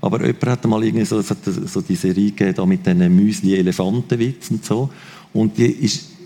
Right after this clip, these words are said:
die hat so einen Spruch im richtigen Moment gebracht, das ist eigentlich gar nicht ein lustiger Witz gewesen, aber er hat so in mein Leben hineingeredet, wie es genau in eine Situation gepasst hat, oder? Dass Gott wie irgendwie durch einen,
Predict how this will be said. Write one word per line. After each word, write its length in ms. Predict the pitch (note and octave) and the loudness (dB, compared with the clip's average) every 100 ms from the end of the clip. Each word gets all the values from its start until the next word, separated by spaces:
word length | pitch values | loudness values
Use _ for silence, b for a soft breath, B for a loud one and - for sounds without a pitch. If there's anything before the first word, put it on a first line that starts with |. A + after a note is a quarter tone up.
| - - | -18 -2
die 60 | B2 | -2
hat 220 | - A#2 | 0 -4
so 100 | B2 | 0
einen 160 | A2+ | 0
Spruch 320 | G2+ C3 D3 C3 | 0 2 2 2
im 100 | A#2 | 2
richtigen 360 | B2+ - - | 2 0 0
Moment 300 | A2+ A2+ C3 | 0 0 0
gebracht, 160 | C#3 C3+ | -2 -2
das 60 | A2+ | -2
ist 120 | G#2 | 0
eigentlich 240 | G2 F2+ | -2 -4
gar 120 | G#2 G#2 | -2 0
nicht 140 | F#2+ | 0
ein 100 | G2 | 0
lustiger 360 | G#2+ - - G2+ | 0 -2 -2 0
Witz 200 | A#2 - | 0 -2
gewesen, 160 | A2+ | -2
aber 100 | G2+ | -2
er 60 | G2+ | -4
hat 80 | - | -2
so 140 | C3 | 0
in 60 | C3+ | 2
mein 320 | B2+ A2 B2 | 0 0 0
Leben 120 | C#3 | 4
hineingeredet, 720 | C#3 C#3 - G2 B2 C#3 - - B B B | 4 4 2 0 0 -2 -10 -18 B B B
wie 80 | |
es 100 | G2+ | 0
genau 280 | - A2 G#2+ | 0 0 2
in 80 | A#2+ | 2
eine 100 | A#2+ | 2
Situation 580 | A2+ A2 G#2+ - G2 G#2+ | 0 -2 -4 -2 0 0
gepasst 400 | G#2+ G#2+ G#2 - | 0 -4 -4 -4
hat, 260 | A2 F2 - | -2 -2 -2
oder? 220 | G#2 G#2+ - B B B | -2 0 -2 B B B
Dass 180 | G#2 - | -4 -2
Gott 320 | A#2+ C3+ - | 0 0 2
wie 220 | C3+ D3+ - B B - | 4 4 2 B B 0
irgendwie 320 | C#3 C#3+ C3+ | 4 6 6
durch 220 | C3+ C3+ | 6 6
einen, 220 | B2 A#2+ | 6 2